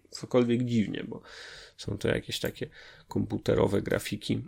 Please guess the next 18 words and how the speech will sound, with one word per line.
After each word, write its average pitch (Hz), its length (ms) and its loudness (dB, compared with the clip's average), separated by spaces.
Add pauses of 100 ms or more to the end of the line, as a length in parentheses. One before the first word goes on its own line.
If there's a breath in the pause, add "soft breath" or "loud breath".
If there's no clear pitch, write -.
(180)
Mm, - 1200 -8
no 302 100 0
niby 302 260 4
fajne, 151 500 8
ale 101 340 2
niekoniecznie - 640 -4
trafiające - 580 -4
w 113 60 -8
moje - 260 -4 (1400 loud breath)
preferencje 110 720 10
estetyczne. - 580 4
No 240 80 12
jest 220 220 12
to, 143 80 10
jest 131 200 8
to 117 60 -2
coś, - 420 2
em, - 340 -2